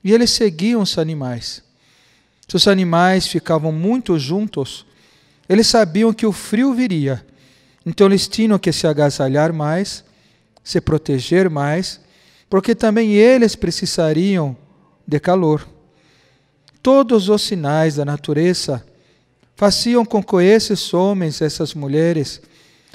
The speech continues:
começassem a fazer com que o progresso material e espiritual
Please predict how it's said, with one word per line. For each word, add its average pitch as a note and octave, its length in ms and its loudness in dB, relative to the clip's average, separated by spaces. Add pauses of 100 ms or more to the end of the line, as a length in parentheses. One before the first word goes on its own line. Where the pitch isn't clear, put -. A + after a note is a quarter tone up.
começassem G#3 760 0
a E3+ 60 -2
fazer F3 460 -2
com E3 140 -6
que F#3 100 0
o E3 60 2
progresso F3 760 0
material D#3 680 -2
e D#3+ 60 -4
espiritual D3+ 880 -4